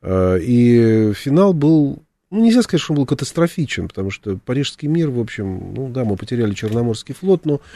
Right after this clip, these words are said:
территориальных по-, про-, потерь было, в общем, мало.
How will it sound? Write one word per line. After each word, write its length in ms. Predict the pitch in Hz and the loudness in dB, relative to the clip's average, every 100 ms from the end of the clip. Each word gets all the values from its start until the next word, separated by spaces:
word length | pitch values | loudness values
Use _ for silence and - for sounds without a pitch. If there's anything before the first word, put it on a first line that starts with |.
| - - | -20 -4
территориальных 520 | 151 160 170 160 139 | -2 4 6 6 4
по-, 160 | 156 147 | 2 2
про-, 220 | - 156 | 4 2
потерь 360 | 160 156 165 143 | 4 2 2 4
было, 220 | 143 135 | 4 4
в 80 | 135 | 2
общем, 240 | - 143 | -2 0
мало. 500 | 151 143 92 85 | 2 2 2 -2